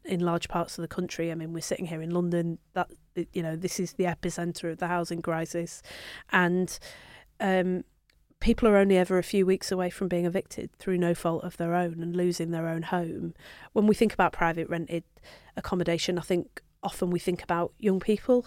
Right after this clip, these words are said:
who are just, you know, maybe they graduate from university, they go into private rented accommodation, they're there for a few years. But that's not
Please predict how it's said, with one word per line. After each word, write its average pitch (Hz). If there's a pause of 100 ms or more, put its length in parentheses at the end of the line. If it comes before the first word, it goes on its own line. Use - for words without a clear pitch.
who 180
are 170
just, - (360)
you -
know, 160
maybe 165
they 160
graduate 170
from 180
university, 165
they 165
go 165
into 165
private 165
rented 165
accommodation, 170
they're 165
there 160
for -
a 165
few -
years. 170 (220)
But -
that's -
not 185